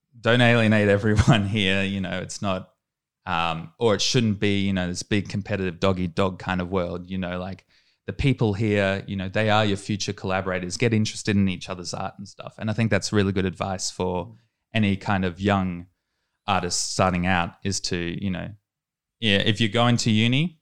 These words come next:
and I know that's not everyone's circumstances, but, um, you know, there's plenty of other places,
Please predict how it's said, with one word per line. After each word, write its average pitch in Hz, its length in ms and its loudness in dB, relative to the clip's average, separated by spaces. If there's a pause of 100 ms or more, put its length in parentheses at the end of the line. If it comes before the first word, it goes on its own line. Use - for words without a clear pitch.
(580)
and 120 100 2
I - 20 4
know 113 160 6
that's 101 180 4
not 95 140 2
everyone's 90 420 0
circumstances, 101 1040 -2 (240)
but, 92 140 -4
um, 87 360 -4
you 104 140 -4
know, 92 140 -4
there's 98 180 0
plenty 95 280 -4
of 90 80 -8
other 90 100 -4
places, 92 800 -6